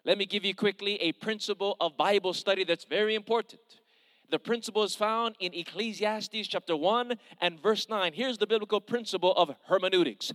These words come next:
how to study the Bible. It says that the thing that hath been is that which, what? Oh, help me out this afternoon. What? What does it say? That which shall be. And that which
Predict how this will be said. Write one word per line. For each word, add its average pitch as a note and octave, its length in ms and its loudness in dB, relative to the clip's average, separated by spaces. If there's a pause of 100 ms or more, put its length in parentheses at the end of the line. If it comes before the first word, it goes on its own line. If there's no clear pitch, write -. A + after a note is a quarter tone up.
(120)
how G#3+ 240 0
to F#3+ 160 -4
study G3 260 0
the F3 80 -2
Bible. D3 380 4 (200)
It F3 160 2
says B3 600 6 (420)
that G#3+ 240 4
the F3 140 2
thing D4 600 -2 (800)
that A3+ 240 2
hath F#3+ 380 -2
been C3+ 320 0 (680)
is F3+ 240 2
that G#3+ 280 4
which, F#3+ 500 4 (160)
what? C#3 300 4 (1300)
Oh, D3 120 -2
help D#3+ 200 -4
me F3 80 -4
out D3 220 0
this C3 160 -4
afternoon. B2 480 -2
What? E3+ 320 -2
What F3 140 -6
does F#3 100 -6
it F3+ 60 -12
say? G#3+ 260 -4 (640)
That F3 260 4
which F3+ 280 0 (100)
shall - 460 -4
be. A#3 300 -10 (1200)
And F#3 300 2
that A#3 260 4
which G#3+ 420 2